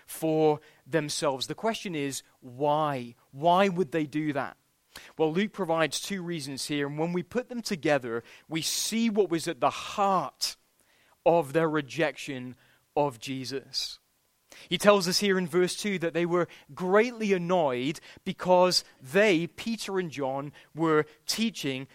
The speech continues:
the people. Peter and John were stepping on their toes. Who were Peter and John? They hadn't gone through their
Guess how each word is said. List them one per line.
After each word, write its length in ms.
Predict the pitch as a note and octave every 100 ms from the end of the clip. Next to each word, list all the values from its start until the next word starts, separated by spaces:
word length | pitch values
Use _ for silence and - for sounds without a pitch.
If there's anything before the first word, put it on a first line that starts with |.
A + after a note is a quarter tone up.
| _
the 80 | -
people. 420 | - G3+ G3 D#3+ - _
Peter 320 | A3 - A#3+
and 100 | A3
John 300 | F#3+ G3 G3
were 240 | F3+ F3+ E3+ -
stepping 880 | - - - A3+ - A3 G#3 G#3 - _ -
on 340 | G3+ F#3+ F#3
their 280 | E3+ F3 F3
toes. 1000 | - - D#3+ C#3+ C3 - - - - - _ _ _ _ _ _
Who 180 | A3+ B3+
were 100 | C4
Peter 420 | C4 B3+ - A#3
and 100 | G#3
John? 460 | F3 G3 G#3+ A#2 C3+ _ _ _ _ _ _ _ _ _ _ _ _ _ _ _ _ _
They 180 | - A3+
hadn't 420 | B3 B3 A3+ A3
gone 240 | E3+ G3 F#3+
through 280 | - F3+ D#3+
their 380 | E3 E3 D#3